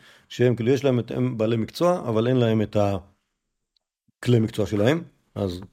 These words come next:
זה כי יש, אתם מבינים, איזושהי בעיה יש כאן. "פלוני כלי אומנותו בידו", יש לו את הכלי הזה, אבל הוא אינו אומן, הוא לא, הוא לא בעל מקצוע בעצמו.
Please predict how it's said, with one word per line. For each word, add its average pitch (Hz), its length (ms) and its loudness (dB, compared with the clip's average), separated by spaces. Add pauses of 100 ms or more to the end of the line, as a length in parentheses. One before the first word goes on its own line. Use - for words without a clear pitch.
(100)
זה 98 160 -2
כי 98 120 -10
יש, 92 140 -10
אתם 90 260 -12
מבינים, 95 260 -4
איזושהי 92 300 -10
בעיה 85 160 -8
יש 85 100 -12
כאן. 127 120 -6 (640)
"פלוני 156 320 4
כלי 131 120 0
אומנותו 135 320 2
בידו", 139 300 4
יש 127 140 2
לו 127 60 -2
את 101 80 -4
הכלי 151 240 0
הזה, 98 180 0
אבל 107 180 0
הוא 123 180 -6
אינו 110 120 0
אומן, 117 260 2
הוא 101 120 -6
לא, 113 160 0
הוא 113 160 -2
לא 107 80 0
בעל 101 120 -2
מקצוע 90 200 -6
בעצמו. 147 340 0